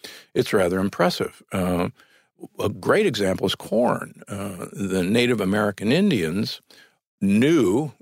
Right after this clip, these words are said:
don't ask me how they knew, that you had to soak corn in lye to bind a chemical in corn that would bind niacin, uh, vitamin B three.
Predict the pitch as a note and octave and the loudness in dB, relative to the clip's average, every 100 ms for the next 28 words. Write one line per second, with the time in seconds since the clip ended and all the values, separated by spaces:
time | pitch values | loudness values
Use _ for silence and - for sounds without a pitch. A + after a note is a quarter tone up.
0 | - - F#2 A2 - C#3 G#2+ A2 A#2+ A#2+ | -16 -16 -14 -12 -6 -2 2 2 4 2
1 | F2 E2 A2 G#2 - F2+ A2 G#2+ F#2+ - | 0 0 0 -2 -2 0 0 0 -2 -6
2 | - - B2+ B2+ - - - G#2 G2 F#2 | -4 2 2 0 -8 -10 0 2 2 -2
3 | E2 E2 F2 A#2+ C3+ G2 D2 D#2+ C#3+ - | -4 -2 2 2 2 0 -4 -6 -8 -10
4 | _ - - - _ - A#2 G#2+ G2+ F#2 | _ -20 -20 -20 _ -2 2 4 2 -2
5 | G2+ G#2 A2 A2+ A2+ A2+ A2 G#2 G#2+ - | -2 0 2 0 0 0 0 0 -4 -10
6 | - G#2+ - C3+ B2+ A2+ G2 F2+ F2+ - | -6 -6 -2 2 2 2 0 0 -2 -6
7 | G2 F2+ F#2 F2+ F2 G2 E2+ F#2 F2+ F2 | -4 -2 0 -2 -2 -4 -2 0 0 0
8 | E2 F#2 A#2 G#2+ E2 - - - _ _ | -2 0 2 2 -2 -8 -14 -20 _ _
9 | - - _ E2+ D#2+ - - F2 E2+ D#2 | -20 -20 _ -12 -12 -10 -4 -2 -2 -4
10 | D#2+ - - | -6 -4 -4